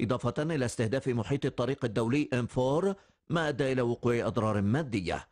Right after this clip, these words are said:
وشهدت الأيام الماضية كثافة في اعتداءات قوات الاحتلال التركي ومرتزقته على أرياف حلب، الرقة والحسكة، ما تسبب باستشهاد وجرح عدد من المدنيين،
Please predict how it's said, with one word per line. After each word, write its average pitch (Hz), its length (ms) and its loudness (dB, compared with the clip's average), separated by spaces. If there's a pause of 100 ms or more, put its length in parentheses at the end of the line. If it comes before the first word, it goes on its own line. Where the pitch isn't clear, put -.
(200)
وشهدت 127 580 2
الأيام 123 420 0
الماضية 117 560 0
كثافة 131 580 0
في 160 100 -2
اعتداءات 110 540 -2
قوات 120 340 0
الاحتلال 117 460 -2
التركي 127 440 0
ومرتزقته 123 880 0
على 147 300 0
أرياف 127 640 0 (400)
حلب، 160 560 0
الرقة 139 480 -2
والحسكة، 127 720 0 (340)
ما 110 140 2
تسبب 117 580 0
باستشهاد 131 540 0
وجرح 123 400 0
عدد 127 380 0
من 175 400 2
المدنيين، 110 800 0